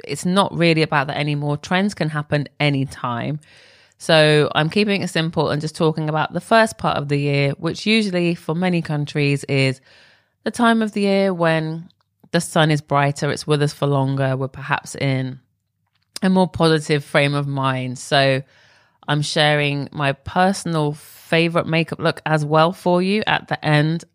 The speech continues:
because I've just fallen in love with certain products that I just keep using over and over. I'm not bringing skincare into this episode, by the way, because I think that can be its own episode. This one is purely about the way I see us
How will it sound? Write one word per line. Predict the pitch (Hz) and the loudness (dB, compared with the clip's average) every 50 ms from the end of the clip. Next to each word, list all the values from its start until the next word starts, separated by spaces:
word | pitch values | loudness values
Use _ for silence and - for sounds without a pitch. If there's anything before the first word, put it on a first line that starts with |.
| _ - | _ -8
because | 160 147 - 147 | -4 -2 0 2
I've | 151 143 | 2 2
just | 143 151 - - | 0 -2 -6 -2
fallen | - 185 185 185 185 190 | 0 2 2 2 2 0
in | 185 180 180 | -2 -2 0
love | 165 160 147 143 143 | 2 2 2 2 0
with | 135 135 | -6 -8
certain | - - - - 151 143 143 - - 147 147 | -8 -6 -2 0 2 2 2 0 -2 -6 -6
products | 143 - 143 139 127 123 107 - - - - _ - | -2 2 2 2 2 2 0 -2 -4 -10 -18 _ -2
that | - 139 127 123 - - _ - | 0 0 2 0 -2 -4 _ -6
I | 135 127 | -6 -6
just | 127 - 127 - - | -6 -8 -10 -12 -12
keep | - - 151 143 135 - - - _ - | -6 -2 0 0 0 -2 -6 -14 _ -10
using | 135 131 135 139 135 131 135 135 131 - | -6 -2 0 0 0 2 0 -2 -2 0
over | 123 131 135 127 131 | 2 2 2 2 2
and | 131 117 | 0 0
over. | - 127 127 127 123 117 113 113 - - - - - _ _ - | 0 0 0 0 0 -2 -2 -4 -6 -12 -20 -20 -20 _ _ 0
I'm | 147 156 | 2 2
not | 160 180 202 202 - | 4 2 2 0 0
bringing | 202 202 196 185 180 | -2 0 0 0 0
skincare | 185 - - 175 165 160 156 - 160 147 143 - | -2 -4 -2 -2 -2 -2 0 0 2 2 2 2
into | 131 143 147 | 0 -2 -2
this | 139 139 - | -4 -2 -2
episode, | 131 143 - 143 143 - 139 139 139 | -2 -2 -4 -4 -4 -2 -2 -2 0
by | - 139 131 135 | 0 0 0 0
the | 135 139 135 | 0 0 0
way, | 139 143 139 139 | 2 2 2 2
because | 143 147 139 - - 139 127 - | 2 0 -4 -2 -2 -2 0 0
I | 104 139 | 0 -2
think | - - 139 139 120 - | 0 0 -2 -2 -2 -2
that | - 139 - - | -2 -4 -4 -2
can | - 139 135 | -4 -6 -4
be | 131 127 120 | -2 -2 -4
its | - - | -2 0
own | - 139 131 131 | 2 2 2 2
episode. | - 165 - - 170 - - 185 170 170 170 170 170 - - - - _ _ _ _ _ _ - | 2 -2 -2 -2 -4 -2 0 2 2 4 4 2 0 -4 -12 -20 -20 _ _ _ _ _ _ 0
This | 185 226 - - - | 0 0 0 -2 0
one | 196 196 190 185 190 | 0 2 2 2 0
is | - - - 165 | 0 -2 -4 -4
purely | - - - - 196 196 202 202 202 202 196 - | -4 -8 -4 0 2 2 4 2 2 0 0 -2
about | - 170 - 160 156 151 151 - - | -4 -4 0 2 2 2 2 0 -2
the | - 147 | -4 -4
way | 147 151 147 147 147 139 - | 0 2 2 2 2 0 -2
I | 139 143 | -4 -6
see | 143 - - - 147 143 139 | -6 -6 -6 -6 -4 -2 -2
us | 139 139 - - | -4 -6 -8 -16